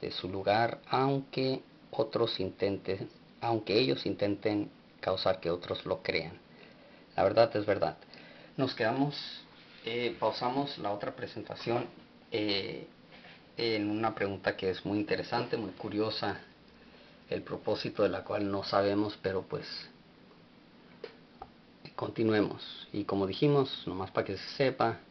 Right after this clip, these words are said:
solamente hace falta, pues, repasar esta columna que vemos aquí, que señalamos con nuestro dedo y a la mano derecha. Así es de que continuemos donde nos quedamos. Dice,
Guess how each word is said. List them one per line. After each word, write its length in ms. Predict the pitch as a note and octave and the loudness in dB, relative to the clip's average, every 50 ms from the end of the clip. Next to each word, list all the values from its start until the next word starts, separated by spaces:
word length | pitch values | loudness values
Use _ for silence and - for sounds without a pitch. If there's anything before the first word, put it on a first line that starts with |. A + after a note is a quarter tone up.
| - - - - - - - - - - | -20 -20 -20 -20 -20 -20 -20 -20 -20 -16
solamente 720 | - - A2+ G#2+ A2 A2 A2 G#2 G#2 - - A2 G#2+ G#2 | -2 0 2 2 4 4 4 2 0 2 2 4 4 4
hace 240 | G2+ F#2+ - G#2 F#2 | 4 2 0 -6 -4
falta, 500 | - G2+ G2 F#2+ - G#2 G2+ G2 F#2 - | -2 -2 -2 0 2 2 2 2 2 -2
pues, 160 | - - - - - - - - | -4 -8 -8 -8 -10 -10 -8 -6
repasar 400 | G#2+ F#2 - F#2+ - G2+ G2 G2+ | -6 -4 -4 -2 0 0 0 0
esta 200 | G2 - - G2+ | 0 -2 -4 -2
columna 460 | - F#2 F#2+ A2 B2+ C3 B2 A#2 - | -2 0 0 2 2 2 2 0 -2
que 100 | - F#2+ | -2 -2
vemos 560 | F#2 F#2+ G2 G2+ G2+ G2+ - - - - - - | -2 0 0 0 -2 -2 -4 -8 -12 -14 -12 -12
aquí, 320 | - F#2 - - F#2+ G2 - | -12 -10 -10 -10 -10 -8 -2
que 140 | - A2 G2 | -2 -2 0
señalamos 680 | - A2 G2+ G2+ G2+ F#2+ F#2 F#2+ F#2+ G2 G2+ G2 - | 0 0 0 0 0 0 0 0 0 0 0 -2 -2
con 120 | - - F#2+ | -2 -2 -2
nuestro 400 | F#2 F2+ - - F#2+ F2+ - - | -2 -4 -4 -2 -2 -2 -2 -2
dedo 320 | - G#2+ A2+ A2 G#2 - - - - - - - - - - - - - - - - | 2 2 2 2 2 0 -6 -12 -18 -20 -20 -20 -20 -20 -20 -20 -20 -20 -20 -14 -10
y 220 | - - G2 G2 - | -6 -4 -4 -4 -2
a 80 | - - | 0 2
la 120 | G2+ F#2+ | 2 2
mano 260 | F#2 F#2+ F#2+ G2 G2 | 2 2 2 2 2
derecha. 420 | F#2+ E2+ D#2 - - - - - - - - - - - - - - - - - - | 0 0 -2 -4 -6 -6 -8 -8 -8 -12 -16 -20 -20 -20 -20 -20 -20 -20 -20 -20 -20
Así 160 | - - G2+ | -8 -6 -4
es 100 | G2 F#2 | -4 -2
de 100 | - F#2+ | -4 -6
que 100 | - - | -6 -10
continuemos 720 | - - - A2 A#2 A2+ - A2 A2 G2+ F#2 - - - - - - - - - - - - - - - - - - - - | -4 -2 0 0 0 2 2 2 2 2 2 0 -4 -8 -10 -14 -14 -16 -16 -18 -20 -20 -20 -20 -20 -20 -20 -20 -20 -10 -4
donde 240 | - F#2 F2+ F#2 | -2 0 0 0
nos 180 | F#2 F#2 F#2+ - | 0 -2 -4 -4
quedamos. 480 | - - G2 G2 F#2 E2+ E2 F2 - - | -2 0 2 2 2 0 -2 -6 -10 -6
Dice, 380 | - G#2 G2+ - - F#2+ F#2+ - | -4 -2 -2 -2 -2 -4 -4 -4